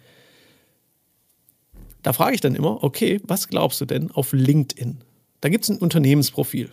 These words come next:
von Unternehmen X Y Z. Was glaubst du, wer dieses Profil führt? Ist es der Chef? Oder ist es die Angestellte, die alles für den Chef macht, die ganze Zeit hustelt, hustelt, hustelt und arbeitet, arbeitet, arbeitet, unglücklich ist in ihrem Job, aber dafür viel verdient?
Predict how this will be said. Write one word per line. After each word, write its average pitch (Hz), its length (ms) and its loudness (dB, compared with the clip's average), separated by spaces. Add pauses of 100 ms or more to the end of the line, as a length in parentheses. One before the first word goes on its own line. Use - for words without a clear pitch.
von 196 500 0
Unternehmen 139 520 2
X - 220 -4
Y 147 340 0
Z. - 340 -4 (140)
Was 165 320 -2
glaubst 160 360 -2
du, 120 140 -4
wer 139 360 2
dieses 139 420 -4
Profil 147 720 2 (100)
führt? - 460 -2 (240)
Ist 226 160 2
es 220 80 -2
der 151 140 2
Chef? - 400 0 (880)
Oder 220 200 4
ist - 100 -2
es 165 80 0
die - 160 -4
Angestellte, 160 680 0
die 143 180 -6
alles 185 240 0
für 156 100 -2
den 143 100 0
Chef 170 220 -4
macht, - 320 -4 (400)
die 143 60 -8
ganze 175 260 0
Zeit 156 260 0
hustelt, 180 340 0
hustelt, 160 300 0
hustelt 170 340 0
und 139 140 -4
arbeitet, 151 400 2
arbeitet, 139 360 2
arbeitet, 156 380 0 (260)
unglücklich 175 500 2
ist 202 140 -2
in 160 120 -2
ihrem 135 140 0
Job, - 320 -2
aber 156 180 2
dafür 143 240 0
viel 135 160 0
verdient? 220 440 -4